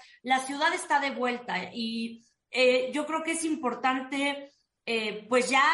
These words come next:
nuevamente activarnos, pero también vacunarnos, las personas que faltan vacunar, que se vacunen, y el cuidado, hacer, eh, ahí hincapié. Eduardo me decía, "Es que, ¿qué pasa con el, si va a haber un rebrote o algo?". Las condiciones ahorita son otras,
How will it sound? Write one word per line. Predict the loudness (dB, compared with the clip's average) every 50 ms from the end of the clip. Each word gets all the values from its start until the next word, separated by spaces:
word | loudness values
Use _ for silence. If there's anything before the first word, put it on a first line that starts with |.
| 2 0 -2 -6 -12 -18 _ _ -6
nuevamente | -2 0 2 2 4 4 4 2 2 0 0 -2 -4 -2 -2 -2
activarnos, | -2 -2 -4 -8 -12 -4 0 2 2 2 2 0 -2 -6 -6 -8 -10 -12 -18 -20 _ _ _ _ _ _ _
pero | 2 2 4 4 4 2 2 2 -2 -8 -4 0
también | 0 2 2 2 0 0 -2 -6 -12 -6
vacunarnos, | -2 -2 -2 -2 0 0 0 4 4 4 4 2 0 -4 -4 -4
las | -4 -4 -4 -6
personas | -8 -8 -8 -6 -4 -4 -4 -6
que | -6 -8 -8
faltan | -2 -2 -2 -2 0 -2 -2 -2
vacunar, | -2 -2 -4 -4 -2 -2 -2 -2
que | -4 -8
se | -10 -8 -6
vacunen, | -6 -6 -6 -6 -4 -2 0 0 0 0 0 -4 -8 -14 -20 -20 -20 -20 _ _
y | 0 2 2 2 2 0 -4 -8 -14 -18 _ _ _ _ _
el | -2 -2 -2 -4
cuidado, | -4 -2 2 4 4 4 2 0 -4 -4
hacer, | -4 -4 -4 -2 -2 -2 -2 -2 -4 -4
eh, | -4 -2 -2 -2 -2 -4 -4 -4 -6 -8 -10 -14 -20 _ _ _
ahí | -4 0 0 2 0
hincapié. | 0 0 0 0 0 2 0 0
Eduardo | 2 2 0 0 0
me | 0 -2 -2
decía, | -2 0 2 2 2
"Es | 0 -2 -4
que, | -2 0 0 2 0 -2 -2 -6 -8 -16 -20 _ _ _
¿qué | -4 -2 -2 0 2
pasa | 4 4 4 4 2 -2 -2 -4
con | -4 -2 0 0 0
el, | 0 0 -2 -4 -6 -8 -10 -10 -12 -12 -12 -12
si | -6 -4 -2 2
va | 2 2
a | 2
haber | 2 0 -2
un | -4 -2
rebrote | -2 -2 0 0 -2 -2 0 2
o | 4 4
algo?". | 4 4 4 0 -4 -2
Las | 0 -2 -2 -2 -4
condiciones | -4 -4 -4 -2 -2 -2 -2 -2 -2 -2 -2
ahorita | -2 0 0 -2 -2
son | 0 -2 -2 0 2
otras, | 2 0 0 0 0 0 2